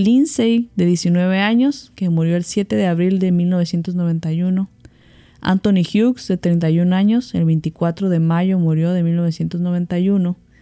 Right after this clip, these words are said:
Y aquí hay un, a un caso también muy curioso de Jeffrey Dahmer. Su víctima, Conerak, y discúlpenme por cómo puedo decir este apellido, se me hace muy complicado, Sintansonfon,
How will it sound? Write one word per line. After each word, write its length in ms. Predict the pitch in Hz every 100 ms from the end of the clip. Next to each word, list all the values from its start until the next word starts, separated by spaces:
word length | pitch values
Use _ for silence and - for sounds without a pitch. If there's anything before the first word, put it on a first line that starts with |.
| - - - - - - - - -
Y 140 | 214
aquí 180 | 196 214
hay 120 | 214
un, 680 | 220 226 226 220 220 208 202 247 - _
a 120 | -
un 100 | 196
caso 260 | 190 202 202
también 260 | 190 175 185
muy 120 | 180
curioso 480 | 185 180 190 190 180
de 140 | 165
Jeffrey 280 | 165 160 165
Dahmer. 360 | 175 - 185 - - - - - _ - - - -
Su 160 | -
víctima, 560 | 190 190 208 202 190 - -
Conerak, 640 | 220 233 233 240 - - _ _ _ _ _ _ - _ - - -
y 140 | 175
discúlpenme 680 | 165 156 - 180 170 180 175
por 320 | 165 156 151
cómo 480 | 143 156 151 151 156 156
puedo 280 | 160 160 160
decir 200 | 156 160
este 200 | 160 165
apellido, 340 | 165 156 160
se 100 | 165
me 80 | 156
hace 100 | 165
muy 140 | 165
complicado, 580 | 165 170 156 151 160 165 -
Sintansonfon, 1600 | - 190 185 175 180 170 170 165 - 185 190 - 147 147 151